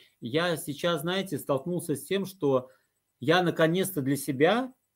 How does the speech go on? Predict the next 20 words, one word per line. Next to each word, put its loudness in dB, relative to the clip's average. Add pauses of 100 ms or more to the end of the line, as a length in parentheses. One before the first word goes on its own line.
(160)
вот -4
понял, 0
эм, -4
кого 2
я 4
хочу -2
звать 0
в -18
команду -4
и -10
кого -2
я 0
не -2
хочу -6
взять, -8 (100)
в, -12
в, -20 (1040)
брать 2
в -20
команду. -2